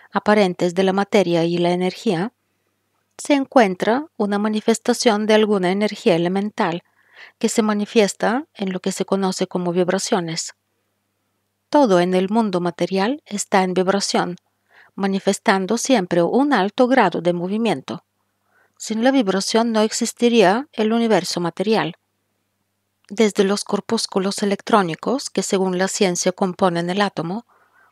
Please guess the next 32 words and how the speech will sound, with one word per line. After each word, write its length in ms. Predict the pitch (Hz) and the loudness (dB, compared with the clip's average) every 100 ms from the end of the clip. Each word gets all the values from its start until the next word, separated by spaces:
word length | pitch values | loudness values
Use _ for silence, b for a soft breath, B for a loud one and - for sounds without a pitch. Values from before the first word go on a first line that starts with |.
| _ | _
pasando 460 | 262 - 226 208 214 | 0 2 2 2 2
por 200 | 214 202 | 2 4
el 140 | 180 | 4
átomo 540 | 202 - 165 156 160 _ | 2 0 -2 -4 -6 _
y 100 | - | -8
la 100 | 170 | -4
molécula, 640 | 175 190 196 - 165 208 - B B B | -2 0 0 -2 -2 -4 -6 B B B
hasta 260 | - 202 202 | -6 -6 -4
que 120 | - | -6
se 160 | - 190 | -4 -2
manifiestan 760 | 175 180 - 190 - 180 170 | -2 -4 0 0 0 -4 -2
las 180 | 175 - | -4 0
formas 460 | - 185 185 180 196 | 2 2 0 -4 -4
más 240 | 190 - | -4 -2
complejas 560 | - 254 190 165 175 170 | -4 0 0 0 -2 -2
de 80 | |
la 100 | 190 | -2
materia, 560 | 196 208 214 170 180 247 _ _ _ _ _ - | -2 0 0 0 -2 -6 _ _ _ _ _ -12
está 280 | 214 - 262 | -4 0 2
la 120 | 254 | 4
vibración 600 | 240 226 226 - 233 226 | 4 2 2 2 0 2
siempre 400 | - 214 165 175 | 2 2 2 -2
presente, 680 | - 214 220 170 - - - _ _ _ b b - | -2 -2 -2 -2 -6 -16 -16 _ _ _ b b -6
y 80 | 196 | -2
a 60 | |
través 380 | - 208 196 190 | 2 4 4 4
de 100 | 190 | 2
todas 360 | 196 185 190 196 | 4 4 2 0
las 180 | 196 | 0
formas 360 | - 202 180 175 | 2 2 2 0
de 100 | 185 | 0
energía, 640 | 185 185 190 208 180 180 | 0 -2 0 0 0 -4